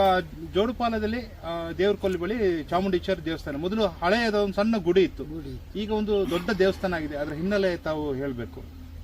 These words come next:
Speaker 2: ಅಂದ್ರೆ, ಆ ದೇವಸ್ಥಾನ ಮೊದಲು ಬರೇ ಒಂದು ಕಟ್ಟೆ ಇತ್ತು. ಆ ಕಟ್ಟೆಯನ್ನ ತಮಿಳ್ನವರು ಅಲ್ಲಿ ತೊಂದ್ರೆ ಕೊಡ್ತಾ ಇದ್ರು, ದೇವಿ ತೊಂದ್ರೆ ಕೊಡ್ತಾ ಇದ್ರು ಅಂದ್ಬಿಟ್ಟು ಒಂದು ಕಟ್ಟೆ ಮೇಲೆ ಒಂದು ಗುಡಿ ಕಟ್ಟಿಸಿದ್ರು ಅವರೇ,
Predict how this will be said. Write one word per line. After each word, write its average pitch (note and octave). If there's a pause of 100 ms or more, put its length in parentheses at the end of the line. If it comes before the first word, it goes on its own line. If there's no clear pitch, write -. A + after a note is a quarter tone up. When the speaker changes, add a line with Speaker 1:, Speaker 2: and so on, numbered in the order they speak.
(140)
Speaker 2:
ಅಂದ್ರೆ, E3+ (400)
ಆ D#3
ದೇವಸ್ಥಾನ F#3
ಮೊದಲು D#3 (340)
ಬರೇ F3+
ಒಂದು F3
ಕಟ್ಟೆ -
ಇತ್ತು. - (1040)
ಆ F3
ಕಟ್ಟೆಯನ್ನ A3 (560)
ತಮಿಳ್ನವರು F#3
ಅಲ್ಲಿ D#3
ತೊಂದ್ರೆ F#3
ಕೊಡ್ತಾ D#3+
ಇದ್ರು, C#3+
ದೇವಿ E3+
ತೊಂದ್ರೆ D#3+
ಕೊಡ್ತಾ D#3+
ಇದ್ರು D3+
ಅಂದ್ಬಿಟ್ಟು D3 (680)
ಒಂದು E3+
ಕಟ್ಟೆ E3
ಮೇಲೆ D#3
ಒಂದು E3
ಗುಡಿ E3
ಕಟ್ಟಿಸಿದ್ರು -
ಅವರೇ, C#3+